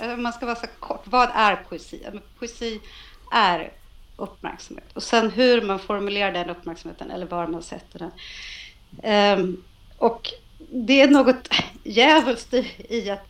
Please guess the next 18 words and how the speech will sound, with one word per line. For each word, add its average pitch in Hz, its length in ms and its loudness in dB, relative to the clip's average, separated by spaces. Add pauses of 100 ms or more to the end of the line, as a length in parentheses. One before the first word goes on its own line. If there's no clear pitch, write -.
(240)
ja, 269 160 -4
men 240 180 -4
då 254 240 0
är 262 140 0
det 202 300 -6
U 226 200 -8
S - 180 -12
A 202 240 -4
igen 254 360 -6
som, 196 400 -10
eh, 196 380 -6 (580)
formulerar 220 560 -4
de 202 240 -8
riktlinjerna. 226 800 -10 (480)
Då 233 140 -2
har 240 140 -2
man 240 120 -6
nästan 220 260 -10